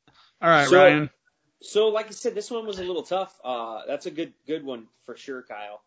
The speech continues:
Speaker 2: Um, so for me, like, probably in that price point, I'm probably just gonna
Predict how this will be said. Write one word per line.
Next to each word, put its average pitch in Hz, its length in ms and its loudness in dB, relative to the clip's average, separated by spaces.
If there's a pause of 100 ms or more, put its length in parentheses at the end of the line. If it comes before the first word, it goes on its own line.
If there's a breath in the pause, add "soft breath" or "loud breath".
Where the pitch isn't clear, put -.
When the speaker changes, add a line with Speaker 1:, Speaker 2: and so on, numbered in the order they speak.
(420)
Speaker 2:
Um, 120 540 -8
so 180 260 -8
for 156 220 -12
me, 170 500 -10
like, 139 200 -8 (540)
probably 180 420 -4
in 160 100 -8
that 139 280 -14
price 139 260 -10
point, 185 360 -10 (100)
I'm 139 180 -12
probably 165 300 -8
just 147 280 -14
gonna 135 520 -6